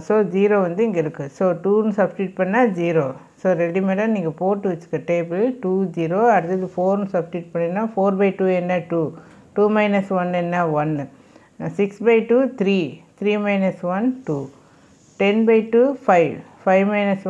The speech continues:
one four. Twelve by two six minus one five. So,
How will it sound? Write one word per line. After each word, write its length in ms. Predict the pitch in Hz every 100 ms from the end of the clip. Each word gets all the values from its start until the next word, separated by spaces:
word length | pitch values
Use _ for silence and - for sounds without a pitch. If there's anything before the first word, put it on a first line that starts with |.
| 190
one 100 | 240 254
four. 260 | 175 151 135 - - _ _ _ _ -
Twelve 340 | 196 208 220 226
by 100 | 214 220
two 80 | 240 311 - - _ _ _ _ _ _ - 170 -
six 200 | 196 196 208
minus 300 | 196 190 202 220
one 100 | 277
five. 200 | 180 147 - - - -
So, 60 | -